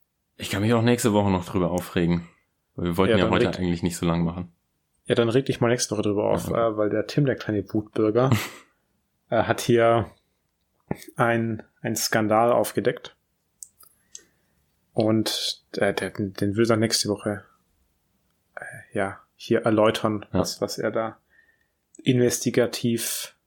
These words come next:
Speaker 2: recherchiert hat.
Speaker 1: <laughs> Ja. Ja, ich hab
Speaker 2: Und
Speaker 1: tatsächlich gestern noch, äh, bestimmt eine halbe Stunde recherchiert oder so.
Speaker 2: Hm. Ja, dann bin ich gespannt, was da nächste Woche rauskommt. Auf jeden Fall,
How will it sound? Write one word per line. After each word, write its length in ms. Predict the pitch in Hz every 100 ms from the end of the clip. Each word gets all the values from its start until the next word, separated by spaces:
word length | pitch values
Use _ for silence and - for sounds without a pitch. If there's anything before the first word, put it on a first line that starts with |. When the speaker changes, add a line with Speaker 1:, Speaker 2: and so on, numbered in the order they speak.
| -
Speaker 2:
recherchiert 480 | 117 - - 120 -
hat. 200 | 120 - 117 107
Speaker 1:
<laughs> 160 | - 123 110
Ja. 220 | 143 127 - _ _ _ _ _ - - - - _ _ -
Ja, 80 |
ich 100 | 101
hab 100 | 101
Speaker 2:
Und 40 | -
Speaker 1:
tatsächlich 400 | 147 95 87 82
gestern 300 | 90 - 87
noch, 240 | 85 - - 92
äh, 380 | 90 85 85 170 - - - - -
bestimmt 320 | - 107 101
eine 60 | 95
halbe 160 | 98
Stunde 320 | 95 107 95
recherchiert 420 | 90 95 87 98 90
oder 160 | 85
so. 240 | 85 85 - _ _ _ _ _ _ _ _ _
Speaker 2:
Hm. 340 | 156 254 147 - _ _ _ - _ _ _ _ _ _ _ _ _ _ - _ -
Ja, 80 | 127
dann 240 | 120 113
bin 100 | 120
ich 100 | 127
gespannt, 280 | 131 - 139
was 120 | 131
da 60 | 131
nächste 200 | 131 123
Woche 140 | 113
rauskommt. 380 | 110 - 127 156 _ _ _ _ _ _ _ _ -
Auf 100 | -
jeden 140 | 131 139
Fall, 540 | - 135 135 139 143